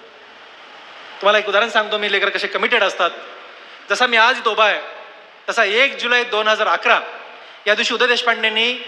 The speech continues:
ते दरवर्षी कार्यक्रम घेतात, पण एक जुलै दोन हजार अकरा exactly सात वर्षापूर्वी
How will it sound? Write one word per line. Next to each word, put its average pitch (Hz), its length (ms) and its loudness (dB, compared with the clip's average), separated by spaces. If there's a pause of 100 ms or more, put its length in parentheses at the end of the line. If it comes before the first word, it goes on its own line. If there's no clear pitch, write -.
(600)
ते 208 40 -10
दरवर्षी 226 380 2
कार्यक्रम 208 320 2
घेतात, 196 280 2
पण 196 260 -4
एक 202 200 -2
जुलै 214 180 -2
दोन 185 140 -4
हजार 185 100 2
अकरा 170 260 2 (540)
exactly 220 600 -2
सात 208 380 2
वर्षापूर्वी 208 520 0